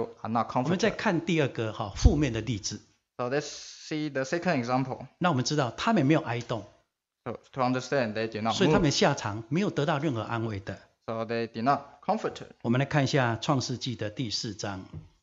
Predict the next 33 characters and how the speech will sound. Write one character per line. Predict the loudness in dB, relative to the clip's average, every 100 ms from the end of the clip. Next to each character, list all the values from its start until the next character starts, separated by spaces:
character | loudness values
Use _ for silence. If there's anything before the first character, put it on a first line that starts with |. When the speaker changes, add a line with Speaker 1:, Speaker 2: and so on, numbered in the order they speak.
| _ -20 -12
Speaker 1:
Let's | -12 -12 -20 _ -8
look | -6
at | -4 2
Genesis | 2 2 -2 -4 -12 -12
chapter | -4
Speaker 2:
来 | 4 4
讲 | 4 2
到， | 4 2 2 -6 -12 -14
Speaker 1:
four. |
Speaker 2:
啊， | -12 -12 -16 -2
在 | 0 2
这 | 0 -2
个 | -2 -2 -4 -14 -20 _ _
离 | 0
开 | 2 2
伊 | 2 4
甸 | 4 2 0 -4
园 | -4 -2
地 | 0
后， | 0 0 -4 -6 -10
啊， | -10 -8
之 | -4 -2
后 | 2
的 | 2 0 2
第 | 4
一 | 4
个 | 4
孩 | 2 -4
子。 | -4 -6 -10 _ _ _ _ _
Speaker 1:
Uh, | -12
Genesis | -6 -4 -2 -4 -6 -10
chapter | -12 -12 -10
four. | -10 -8 -10